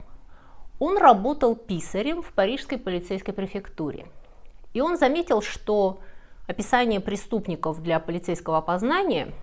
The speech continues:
никуда не годятся. Полицейские описывали задержанных кто во что горазд, используя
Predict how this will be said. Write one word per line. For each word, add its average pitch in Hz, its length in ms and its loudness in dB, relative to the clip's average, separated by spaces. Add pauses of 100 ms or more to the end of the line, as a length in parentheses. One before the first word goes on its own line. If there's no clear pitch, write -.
(400)
никуда 196 300 2
не 302 120 2
годятся. - 520 0 (1400)
Полицейские 240 600 4
описывали 196 640 0
задержанных 214 800 0
кто 233 220 0
во 220 100 2
что 214 220 -4
горазд, 185 560 0
используя 226 720 0